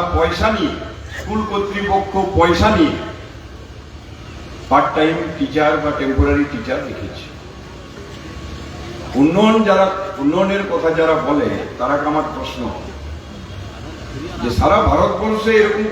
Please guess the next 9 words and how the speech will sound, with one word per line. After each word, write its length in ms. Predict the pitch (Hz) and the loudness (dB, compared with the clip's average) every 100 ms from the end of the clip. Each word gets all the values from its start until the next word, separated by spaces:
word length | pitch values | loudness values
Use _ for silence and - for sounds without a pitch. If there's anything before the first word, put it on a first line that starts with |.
| 160 | 0
কোথাও 300 | 156 226 247 240 | 4 6 6 6
নেই 140 | 175 104 - - - - - - - 320 277 - - - - - - - - 165 - | 2 -2 -6 -12 -16 -18 -20 -20 -20 -18 -18 -18 -18 -16 -16 -16 -14 -12 -10 -6 2
যেখানে 300 | 165 202 208 202 - | 4 6 6 6 8
সরকারি 520 | 156 165 202 220 220 226 - | 8 6 4 4 6 2 -2
স্কুলে 380 | - 220 233 185 - - - - - - - - - - - - - - - - - - | -2 0 2 4 2 -2 -10 -14 -14 -16 -16 -18 -18 -20 -18 -16 -16 -14 -14 -14 -8 0
শিক্ষক 500 | 190 - 226 240 233 - - - - - - - - - - | 0 4 6 8 6 2 -8 -12 -14 -18 -20 -20 -20 -12 0
করা 180 | - - 202 | 6 6 6
হয়েছে 300 | 202 208 208 202 | 4 2 0 -2
টেম্পোরারি 600 | 175 175 190 202 190 | -4 -4 2 2 2